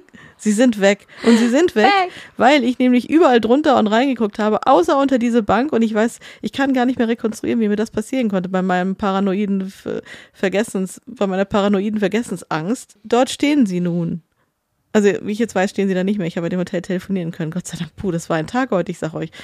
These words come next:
Speaker 1: Ähm, aber nun, äh, standen sie unter dieser Bank, verloren und vergessen, die ich für einen Haufen Geld gekauft hatte und die dieser namhafte Hersteller, dessen Namen wir ja nicht sagen, äh, auch gar nicht mehr in der Farbe herstellt. Sie waren nämlich schwarz.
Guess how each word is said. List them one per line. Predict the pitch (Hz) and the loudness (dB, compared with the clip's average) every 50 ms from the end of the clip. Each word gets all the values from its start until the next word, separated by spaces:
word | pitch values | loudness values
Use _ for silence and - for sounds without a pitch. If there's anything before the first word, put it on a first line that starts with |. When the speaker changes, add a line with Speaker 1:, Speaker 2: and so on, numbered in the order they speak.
| - - - - - - | -20 -20 -20 -18 -8 -4
Speaker 1:
Ähm, | 208 196 190 190 190 190 185 175 _ _ _ _ _ _ _ _ _ - - - - - | -2 0 0 0 -2 -2 -4 -6 _ _ _ _ _ _ _ _ _ -20 -20 -20 -10 -6
aber | - 226 208 | -2 0 2
nun, | 202 202 202 202 - | 4 4 4 2 0
äh, | - - 185 185 190 185 - - - _ | 0 0 0 2 0 0 -2 -8 -16 _
standen | - - 302 302 254 220 | -4 -2 0 2 2 2
sie | 196 | 2
unter | 165 190 208 185 | 0 0 -2 -4
dieser | 202 220 254 277 | -2 0 0 0
Bank, | 262 - 180 170 165 165 - _ _ _ _ _ | 2 2 0 0 -2 -6 -10 _ _ _ _ _
verloren | _ - - 202 196 196 208 233 262 254 226 | _ -4 0 0 2 2 4 4 4 4 4
und | 208 208 | 0 -2
vergessen, | - - 175 - 165 196 - - 247 254 294 339 - _ _ - - - - - _ _ - | -2 -4 -4 -4 -4 -4 -4 -4 -4 -4 -4 -6 -10 _ _ -20 -20 -20 -20 -20 _ _ -6
die | 208 - | -4 -4
ich | 220 - | -2 -2
für | - 208 | 0 2
einen | 208 226 202 | 2 2 2
Haufen | 208 220 285 320 - 302 254 | 2 2 2 2 0 -2 0
Geld | 240 220 220 220 | 0 0 0 -2
gekauft | - 220 - - 165 175 - - - | -4 -8 -6 -4 -4 -4 -4 -6 -6
hatte | 202 208 - - | -8 -6 -6 -4
und | - - 220 214 - - - - | -2 0 0 0 0 -4 -4 0
die | 277 285 294 247 | 2 2 2 2
dieser | - 254 262 226 202 185 | 2 2 2 2 2 2
namhafte | 190 202 226 262 302 277 220 220 - - 202 | 0 0 0 2 2 2 0 0 -2 -2 0
Hersteller, | 208 220 247 - - 208 196 185 | 0 0 0 -2 -2 -4 -2 -2
dessen | 175 185 190 185 180 180 | -2 -2 -2 -2 -2 0
Namen | 185 233 269 269 226 | 2 2 2 4 2
wir | 196 | 2
ja | 180 175 | 2 0
nicht | 185 185 175 | 0 -2 -2
sagen, | - 175 180 202 233 262 - - - - - - - | -2 -2 -2 -2 -2 -4 -4 -8 -16 -20 -20 -10 -4
äh, | - 208 202 - - | -2 -2 -2 -2 -4
auch | 214 - _ | -6 -8 _
gar | - 196 185 202 | 0 2 2 2
nicht | 247 277 262 - | 2 0 -2 0
mehr | 247 240 233 233 214 - | 0 2 2 2 2 0
in | - 226 214 185 | 0 0 2 2
der | 190 190 190 | 2 2 0
Farbe | - - 175 170 165 175 | -2 -4 -4 -2 -2 0
herstellt. | 190 220 240 285 294 - - 180 175 165 156 - | 0 2 2 0 0 -2 -4 -4 -4 -4 -4 -4
Sie | - 233 233 | -4 -2 -2
waren | 185 165 165 175 180 | -2 -2 -2 -4 -4
nämlich | 165 156 156 180 226 - - | -4 -4 -4 -4 -6 -6 -8
schwarz. | - - 285 294 277 233 180 - - - - | -6 -2 0 0 2 0 0 -2 -6 -14 -20